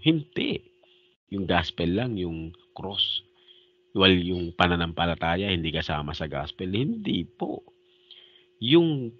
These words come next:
pananampalataya natin, resulta yan natin, resulta yan ng ebanghelyo ni Yesu Kristo, the good news. So, the offering will be of no avail without faith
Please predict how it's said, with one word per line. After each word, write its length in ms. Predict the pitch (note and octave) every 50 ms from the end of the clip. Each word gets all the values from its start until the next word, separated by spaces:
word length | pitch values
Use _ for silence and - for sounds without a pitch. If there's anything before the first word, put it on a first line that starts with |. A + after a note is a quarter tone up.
| _ -
pananampalataya 1040 | B2+ B2 D3 D#3+ C3+ C#3+ D#3+ D#3 D3+ C3 C3 C3 B2+ - C3+ C#3 C3 C3 C3 B2+ B2
natin, 720 | A#2+ A#2 A2+ G#2+ G#2 - - - - - - E2 - - - - _ _ - - - _ _ -
resulta 600 | F#2 F#2 - - - G#2+ G#2+ A2 G#2+ - F#2 F2+
yan 360 | F#2+ G2+ G#2+ A2 F#2+ E2+ D#2 -
natin, 680 | A#2 G#2+ G#2+ G#2+ - - E2 E2 D#2+ D#2+ E2 - - - _ _ _ - - _ _ _
resulta 600 | F#2+ F#2+ F#2 - - - G#2+ A2 G#2+ - - F#2
yan 440 | F#2 G2 G#2 A2 G#2+ F2 D#2+ D#2 D#2+
ng 160 | E2+ F2 F2 -
ebanghelyo 920 | F2 F#2+ E2 F2+ F2 E2+ D#2+ - - - G#2+ F#2+ F2 E2+ D#2+ D2+ D2 D2 - - _ _ _ _ _ _ -
ni 200 | E2 D#2+ D#2 D2+
Yesu 240 | D2+ D2+ - D#2+ C#2+
Kristo, 400 | - E2 D#2+ - - F2 D#2 D2 - _ -
the 160 | D2+ D#2+ F#2+ E2
good 200 | D2+ E2 D#2 D2+
news. 240 | E2+ F2+ - - - - - - - - - - - _ _ _ _ _ _ _ _ _ _ _ _ _ _ _ _ _ _ _ - - - - - - - -
So, 240 | - - D#3 D3
the 160 | C#3 C3+ C3+ C3
offering 560 | C#3+ F3 G#3 - F#3 D#3 G#2+ A2 A#2+ C#3+ C#3
will 160 | A#2+ A#2 A#2+
be 280 | A#2+ B2 A#2 A2+ G#2+ G2
of 120 | - - - G#2+
no 160 | A2+ B2+ -
avail 520 | C3+ B2 G#2+ F2 D#2+ D#2+ E2 F#2+ A2+ C3
without 400 | B2 G2 E2 E2 D#2+ D#2 D#2+ D#2+ - _ _ _ _ _ _ - - - - - -
faith 240 | - G3 F#3+ F#3+